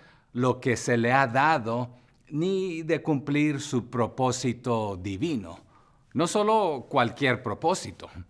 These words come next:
Este nacimiento prematuro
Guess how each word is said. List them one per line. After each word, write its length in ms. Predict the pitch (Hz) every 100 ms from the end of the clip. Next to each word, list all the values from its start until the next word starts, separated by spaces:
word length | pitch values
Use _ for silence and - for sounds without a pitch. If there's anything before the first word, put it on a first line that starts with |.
| - _ _ _ _ _
Este 680 | - 156 160 185 156 131 120
nacimiento 720 | 120 120 131 135 143 147 123
prematuro 1080 | - 135 117 101 95 165 165 117 113 151